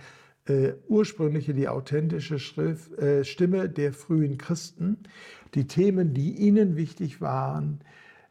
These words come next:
äh, inhaltliche Themen, aber auch Themen über, ähm, Gemeindeordnung und wie man mit, als Christ ethisch leben sollte, all das ist zusammengewoben.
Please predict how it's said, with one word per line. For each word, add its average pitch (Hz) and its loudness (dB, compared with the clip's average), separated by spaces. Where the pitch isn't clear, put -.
äh, - -2
inhaltliche 190 4
Themen, 170 2
aber 131 0
auch 127 -2
Themen 143 0
über, 131 -2
ähm, 131 -2
Gemeindeordnung 160 0
und 143 -4
wie 151 -2
man 139 -4
mit, 170 -8
als 135 -6
Christ - -2
ethisch 180 0
leben 175 4
sollte, 160 -2
all 156 0
das 151 0
ist - -4
zusammengewoben. 143 0